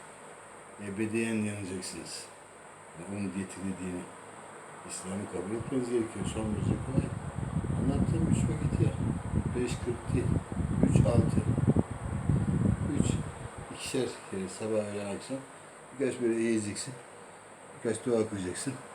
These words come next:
Saygı göstereceksin kıbleye dönüp. Güneydoğu'ya dönüp. Kabe'nin olduğu yere yani dönüp.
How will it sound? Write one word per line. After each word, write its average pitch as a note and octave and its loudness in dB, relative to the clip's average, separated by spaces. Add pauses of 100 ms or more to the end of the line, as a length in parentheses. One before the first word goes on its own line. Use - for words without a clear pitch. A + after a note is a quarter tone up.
(360)
Saygı A#2 4
göstereceksin G2 0 (200)
kıbleye F#2+ -2
dönüp. G#2 -4 (540)
Güneydoğu'ya - 6 (240)
dönüp. - 0 (800)
Kabe'nin - 4
olduğu E2 2
yere - 4
yani - 6
dönüp. - 2